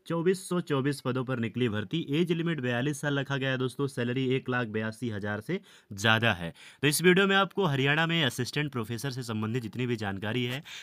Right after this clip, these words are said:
क्या क्वालिफिकेशन है, क्या फीस है आपका, क्या, अ, इसका, अ, एज लिमिटेशन है और क्या इसका डेट है।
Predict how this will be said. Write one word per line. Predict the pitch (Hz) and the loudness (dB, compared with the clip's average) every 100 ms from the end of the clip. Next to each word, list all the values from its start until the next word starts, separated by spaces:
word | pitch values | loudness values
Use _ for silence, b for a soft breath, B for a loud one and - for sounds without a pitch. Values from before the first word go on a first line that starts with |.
| B | B
क्या | 139 147 | 8 8
क्वालिफिकेशन | 135 127 139 135 - 139 139 147 | 6 4 4 0 0 0 2 0
है, | 143 139 | 0 0
क्या | 131 113 | 0 0
फीस | - 127 139 | 2 0 2
है | 139 | 2
आपका, | 131 - 139 | 2 0 -2
क्या, | 131 131 131 B B B | 2 2 2 B B B
अ, | 104 | -6
इसका, | 104 110 123 117 | -4 -2 2 4
अ, | 110 - _ - 107 104 101 98 98 95 92 95 98 98 - | 2 -2 _ -6 -2 0 0 -2 -2 -2 -4 -4 -4 -6 -6
एज | 143 156 | -2 -2
लिमिटेशन | 160 151 147 147 151 - 160 | 0 2 2 4 4 4 -2
है | 151 156 139 | 0 -2 0
और | 113 110 110 | 0 2 0
क्या | - 135 131 - | 0 -2 -2 -6
इसका | 127 - 143 | -8 -4 -2
डेट | 113 95 | 0 0
है। | 95 85 | -4 -6